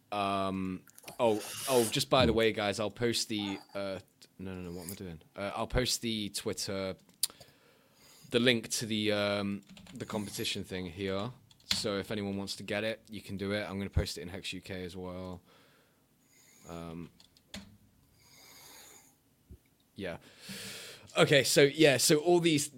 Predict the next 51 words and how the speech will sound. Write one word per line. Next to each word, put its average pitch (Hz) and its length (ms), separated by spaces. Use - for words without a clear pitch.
the 147 160
Hex 165 320
bullishness, 117 920
part 151 360
of 147 100
the 147 80
reason 135 320
that 117 100
I 110 40
think 123 240
it's 127 120
gonna 120 160
do 113 120
so 110 180
well 117 300
is 131 140
because 113 260
I 107 40
think 123 280
that 113 100
the 101 180
other 123 240
stuff - 340
is 113 120
gonna 107 180
do 101 160
so 92 240
well, 98 480
and 101 200
Hex - 420
is 113 140
b-, 104 200
gonna 110 180
be 107 140
the 104 160
last 104 440
thing 104 200
that 113 100
people 87 320
sell 101 420
out 90 200
of 92 80
this - 380
bunch 98 280
of 101 100
stuff - 480
that 90 80
they've 92 160
all 90 120
got, 87 240
right? 85 280